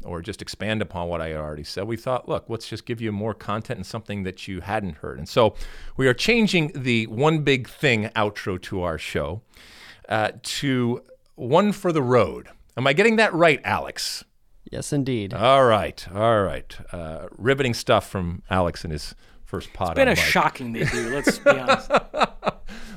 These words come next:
Speaker 1: But either, either way, it's gonna be one for the road, in which point I will, uh,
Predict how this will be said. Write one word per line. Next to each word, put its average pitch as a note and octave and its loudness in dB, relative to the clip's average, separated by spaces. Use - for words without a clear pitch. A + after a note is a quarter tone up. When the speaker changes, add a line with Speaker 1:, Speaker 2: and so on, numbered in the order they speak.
Speaker 1:
But F#3 4
either, C4 6
either C4+ 8
way, E3 6
it's D3 0
gonna E3+ 4
be C#3+ 6
one C#3+ 4
for C3 -2
the A#2+ 6
road, F#2 6
in B2+ 0
which C#3+ 2
point B2+ 2
I C3 4
will, A#2+ 6
uh, G#2 2